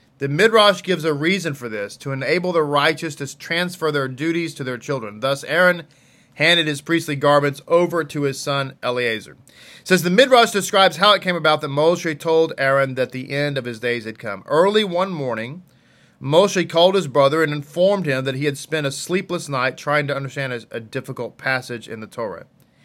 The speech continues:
He asked his brother to help him, a-, a-, adding that he had forgotten the exact place, but it was in Genesis. So they began reading the first chapter, and at the end of the description of each day's creation, Moses exclaimed,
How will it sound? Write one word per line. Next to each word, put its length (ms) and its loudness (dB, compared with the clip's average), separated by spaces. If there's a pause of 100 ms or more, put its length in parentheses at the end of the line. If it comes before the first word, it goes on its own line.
(280)
He 180 -6
asked 360 -4
his 160 -4
brother 260 0
to 160 -10
help 240 -2
him, 260 -8 (380)
a-, 140 -12
a-, 580 -6
adding 400 2
that 160 -2
he 140 -2
had 140 0
forgotten 520 -2
the 80 -4
exact 380 -4
place, 280 0
but 220 -2
it 140 -6
was 360 0
in 560 -6
Genesis. 680 -8 (640)
So 140 -6
they 120 8
began 400 4
reading 280 0
the 60 -2
first 320 -2
chapter, 640 -4 (320)
and 80 -2
at 120 -2
the 140 -6
end 200 2
of 60 -6
the 80 -2
description 380 -6
of 60 -6
each 180 -6
day's 260 -2
creation, 500 -2
Moses 380 0
exclaimed, 520 -6